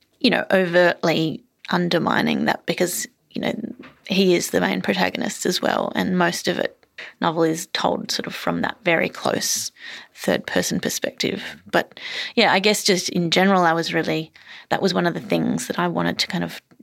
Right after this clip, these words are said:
try as a writer to, to do, was kind of experiment with that sense of closeness and distance th-,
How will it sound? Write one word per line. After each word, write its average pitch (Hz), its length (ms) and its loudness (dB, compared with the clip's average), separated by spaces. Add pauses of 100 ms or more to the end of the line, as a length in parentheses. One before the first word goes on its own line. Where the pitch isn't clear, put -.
(280)
try 170 720 4
as 170 180 2
a 165 100 2
writer 180 640 2
to, 175 220 -2 (240)
to - 140 -4
do, 170 400 2
was - 240 -4 (160)
kind 175 160 -4
of - 240 -6
experiment 170 640 0
with 160 240 -4
that - 240 -2 (220)
sense - 340 -2
of 165 100 -6
closeness 175 460 0
and 180 120 4
distance 180 480 0 (100)
th-, - 120 -6